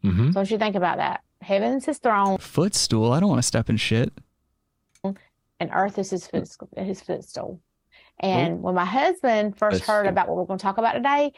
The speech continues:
Speaker 2: this was the verse that he just got revelation on from the Lord. And it's real easy to think about the Lord in heaven
Speaker 1: Mm-hmm.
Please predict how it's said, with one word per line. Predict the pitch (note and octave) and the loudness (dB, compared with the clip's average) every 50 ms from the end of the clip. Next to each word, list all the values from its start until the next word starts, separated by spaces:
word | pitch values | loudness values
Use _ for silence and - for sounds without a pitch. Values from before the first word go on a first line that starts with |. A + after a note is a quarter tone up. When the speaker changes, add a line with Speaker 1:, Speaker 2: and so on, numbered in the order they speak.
| - _ _ _ - | -12 _ _ _ -2
Speaker 2:
this | G3 A3 - | -2 0 0
was | A#3+ G#3+ - | -2 -2 -2
the | A3 F#3+ | -2 0
verse | G3+ G3 F#3+ F#3 F#3 F#3 - - | 2 2 2 2 0 -2 -6 -4
that | - G3 F3 E3+ | -2 0 0 0
he | F3 G3+ G3 G3 F#3+ | 0 0 0 0 0
just | F3+ F#3 F3+ F3 - - - _ _ _ _ - - - | -2 -2 -4 -4 -6 -10 -20 _ _ _ _ -20 -12 -6
got | - G3 - | -4 -2 0
revelation | - F#3+ F#3 F3 F#3 F3+ F#3 F3+ - - F3+ | 0 0 2 2 2 0 0 -2 -4 -6 -6
on | E3+ E3 | -6 -6
from | - F3 | -6 -6
the | E3+ E3+ | -4 -2
Lord. | E3+ E3+ E3 D#3 D#3 D3 - _ _ _ _ _ _ _ | -2 0 0 0 -2 -2 -4 _ _ _ _ _ _ _
And | - F#3+ G3 | -2 0 0
it's | - - - - | 0 -2 -4 -4
real | F#3+ G3 A3 A#3 B3 B3+ C4 C4 B3+ B3+ - - - _ _ _ _ _ _ _ _ _ _ _ _ _ _ _ _ - | -2 0 2 2 4 4 4 4 2 2 0 -2 -6 _ _ _ _ _ _ _ _ _ _ _ _ _ _ _ _ -2
easy | - C4 C#4+ D#4 E4 C#4 A#3+ A#3 F#3+ F#3 | 0 2 4 4 4 4 4 2 2 2
to | F3+ F#3+ | 2 0
think | F#3+ A3+ A3+ A#3+ - | -2 -2 -4 -2 -2
about | B3 F#3+ F#3 F3 F3 F3 - - - _ _ | 0 0 2 2 2 2 0 -2 -6 _ _
the | - G3 | -10 -6
Lord | F#3 F#3+ G#3+ A3 A3 G#3 F#3+ F#3 F#3+ G3 G#3 A3+ - _ _ _ _ _ _ _ _ _ _ - | -2 0 0 2 2 2 2 2 0 0 -2 -6 -12 _ _ _ _ _ _ _ _ _ _ -6
in | F3 F#3+ | -6 -2
heaven | G3 B3+ B3 A#3 F#3+ F#3 F3 F3 - | 0 2 2 2 2 2 2 2 0
Speaker 1:
Mm-hmm. | C#3 | -2